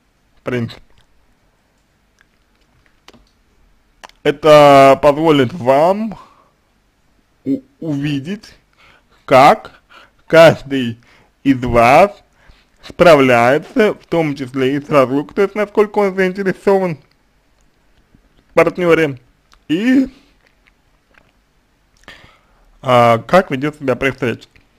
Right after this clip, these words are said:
То есть вполне возможно, что мужчина или вы там начнёте, э, друг друга контролировать за этой встречей, что-то,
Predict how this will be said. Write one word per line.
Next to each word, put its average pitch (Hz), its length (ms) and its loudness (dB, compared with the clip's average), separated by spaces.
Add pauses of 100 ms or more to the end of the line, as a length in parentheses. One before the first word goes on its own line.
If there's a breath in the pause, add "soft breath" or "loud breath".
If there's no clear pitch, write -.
(100)
То 131 80 -4
есть 120 100 -8
вполне 208 240 -2
возможно, 190 400 -2
что 139 320 -4
мужчина 147 540 -6
или 131 220 -4
вы 170 240 -4
там 113 440 -8
начнёте, 139 540 -8
э, 110 440 -6
друг 131 220 -6
друга 127 320 -8
контролировать 139 840 -6
за 139 80 -4
этой 135 240 -6
встречей, 131 500 -12 (800 soft breath)
что-то, 147 220 -8